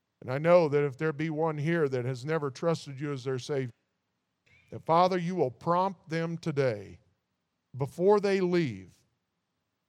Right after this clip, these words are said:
to either come to me, come to Pastor West, come to one of the ushers,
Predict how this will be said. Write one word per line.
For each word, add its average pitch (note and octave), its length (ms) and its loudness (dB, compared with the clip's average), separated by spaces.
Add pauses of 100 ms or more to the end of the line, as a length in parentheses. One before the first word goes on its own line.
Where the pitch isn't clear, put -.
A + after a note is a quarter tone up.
to B2+ 100 -8
either D3+ 300 0
come E3+ 320 2
to D3+ 60 -4
me, D#3 480 -2
come D#3 240 0
to C3+ 60 -10
Pastor D#3+ 420 -2
West, D3 440 2
come D#3 200 -2
to C#3+ 60 -2
one D#3+ 160 2
of D#3 80 -4
the D#3 140 0
ushers, - 640 -4